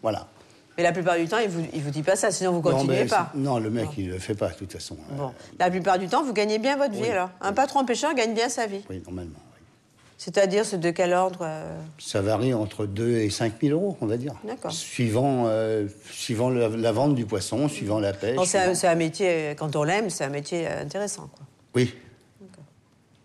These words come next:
Speaker 1: Mais parmi, euh, d'après le, comment ça s'appelle ? Hmm, je cherche mes mots. C'est le métier le plus dangereux au monde.
Speaker 2: Ah oui, bien sûr.
Speaker 1: Par, les pompiers sont bien arrière.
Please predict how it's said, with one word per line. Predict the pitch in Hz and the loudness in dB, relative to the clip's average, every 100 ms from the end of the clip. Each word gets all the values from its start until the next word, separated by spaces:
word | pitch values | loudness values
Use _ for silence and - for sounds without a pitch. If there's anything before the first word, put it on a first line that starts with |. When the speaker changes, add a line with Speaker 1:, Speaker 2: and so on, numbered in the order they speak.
| _ _ | _ _
Speaker 1:
Mais | 101 98 95 - _ - | -4 -4 -6 -16 _ -4
parmi, | 113 107 123 131 131 120 | 0 2 2 4 2 2
euh, | 110 98 98 92 90 90 - 87 82 90 87 | -2 -2 -6 -6 -10 -10 -12 -12 -12 -12 -10
d'après | 98 104 - 123 | -6 -6 0 2
le, | 104 98 85 - - - - - | 2 0 -4 -12 -20 -20 -20 -6
comment | 95 | -4
ça | 92 | -2
s'appelle ? | 98 90 92 - - - - - - - - - - - _ _ _ _ _ _ _ _ - | -4 -4 -6 -10 -20 -20 -20 -20 -20 -20 -20 -20 -20 -20 _ _ _ _ _ _ _ _ -4
Hmm, | 107 98 90 85 82 67 - - | -2 0 -4 -4 -6 -8 -12 -6
je | 101 | -2
cherche | 95 98 - - | 0 0 -2 -2
mes | 98 | 0
mots. | 92 92 - - - - _ - | 0 -6 -18 -20 -20 -20 _ -8
C'est | - 117 | -2 0
le | 113 | 2
métier | 110 107 139 | 0 2 2
le | 110 | 2
plus | - 127 | 0 0
dangereux | 110 101 107 117 | 0 0 0 2
au | 104 | 2
monde. | 101 98 80 - - | 0 -2 -6 -14 -8
Speaker 2:
Ah | 151 196 | -2 -2
oui, | 151 | -4
bien | - | -8
sûr. | 143 - 135 - - - - 175 151 - | -10 -12 -16 -20 -20 -20 -20 -20 -20 -2
Speaker 1:
Par, | - - 104 151 - - - | -2 -2 -2 -4 -6 -10 -4
les | 117 | -2
pompiers | 104 107 147 156 | 0 0 4 2
sont | 123 | 2
bien | 107 127 135 | 0 2 4
arrière. | 117 131 127 | 4 4 2